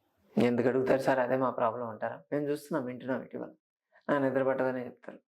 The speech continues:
ఓకే, అలాగే ఎన్ని జాగ్రత్తలు తీసుకుంటున్నప్పటికీ కూడా మీకు ఈ bilirubin, biliverdin, bile acids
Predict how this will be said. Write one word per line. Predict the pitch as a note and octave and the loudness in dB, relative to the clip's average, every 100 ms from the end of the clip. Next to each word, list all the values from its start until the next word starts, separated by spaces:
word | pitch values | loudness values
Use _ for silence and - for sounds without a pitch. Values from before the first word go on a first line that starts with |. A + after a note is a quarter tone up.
| _ _ _ _ _ _ _ _ - | _ _ _ _ _ _ _ _ -6
ఓకే, | - - - _ _ - _ _ _ _ _ _ - | -4 -10 -18 _ _ -20 _ _ _ _ _ _ -2
అలాగే | - C3+ D#3 C3+ A#2 F#3 - _ _ _ _ _ _ _ _ | 2 2 4 2 2 -4 -14 _ _ _ _ _ _ _ _
ఎన్ని | D#3+ G#3+ C#4 A#3 | 2 4 4 4
జాగ్రత్తలు | F3+ E3+ F3+ F3 F3+ | 4 2 0 0 -2
తీసుకుంటున్నప్పటికీ | E3+ C#3+ - D3+ C#3 C3 C3 B2 C#3+ C3+ C#3+ | 0 -2 -2 -6 -4 -4 -6 -4 -4 -2 -4
కూడా | B2+ - G#2 G#2+ - _ _ _ _ _ _ _ _ _ _ _ _ _ _ | -4 -4 -4 -6 -10 _ _ _ _ _ _ _ _ _ _ _ _ _ _
మీకు | C#3 - E3+ D3 B2+ A3 - _ _ _ _ _ _ _ _ _ _ _ _ _ _ - | 0 4 2 4 2 -2 -6 _ _ _ _ _ _ _ _ _ _ _ _ _ _ 2
ఈ | C3 A#2+ | 4 4
bilirubin, | A#2+ - A2 C#3 F#3 A3+ G#3 G3 | 2 2 2 4 4 4 4 4
biliverdin, | F#3 D3+ D3 C3+ A#2+ B2 | 2 2 0 -2 -4 -2
bile | A#2+ B2+ C3+ | -2 0 -2
acids | B2 - - | -4 -10 -14